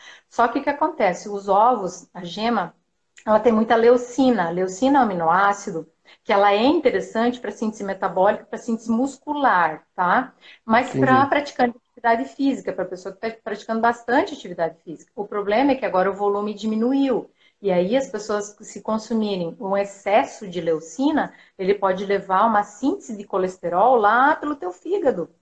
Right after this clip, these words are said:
Speaker 1: Então pode
Speaker 2: Ó.
Speaker 1: aumentar o teu colesterol, é, ingerindo muito ovo, que é aquele mito de, "Ah, aumenta colesterol." É por causa, em função dessa leucina que ele tem, tá?
Speaker 2: Entendi.
Speaker 1: Então, o que que eu recomendo?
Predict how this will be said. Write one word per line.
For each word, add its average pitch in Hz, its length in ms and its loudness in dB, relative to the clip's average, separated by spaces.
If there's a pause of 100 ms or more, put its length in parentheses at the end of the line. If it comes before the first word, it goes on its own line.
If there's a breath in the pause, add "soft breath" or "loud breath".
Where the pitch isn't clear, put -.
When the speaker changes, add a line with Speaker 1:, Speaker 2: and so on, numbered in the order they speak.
(240)
Speaker 1:
Então 202 280 0
pode 226 240 2
Speaker 2:
Ó. - 0 -
Speaker 1:
aumentar 226 600 2
o 277 60 -2
teu 285 240 -18
colesterol, 277 880 2 (220 soft breath)
é, 226 100 -4
ingerindo 233 840 0
muito 226 340 -2
ovo, 220 640 0 (180)
que - 120 -8
é 190 100 2
aquele 247 240 0
mito 254 480 2
de, 196 80 0
"Ah, 269 600 4
aumenta 220 340 -2
colesterol." 220 1080 2
É 220 80 -2
por 277 200 -16
causa, 226 420 0
em 262 60 0
função 247 460 -6
dessa 208 240 -10
leucina 202 600 -6
que - 100 -18
ele 220 120 -8
tem, 247 420 -6 (240)
tá? 190 400 -4
Speaker 2:
Entendi. 127 460 0
Speaker 1:
Então, 214 300 4
o 214 40 -2
que 269 140 -2
que 277 60 0
eu 254 60 6
recomendo? 233 640 0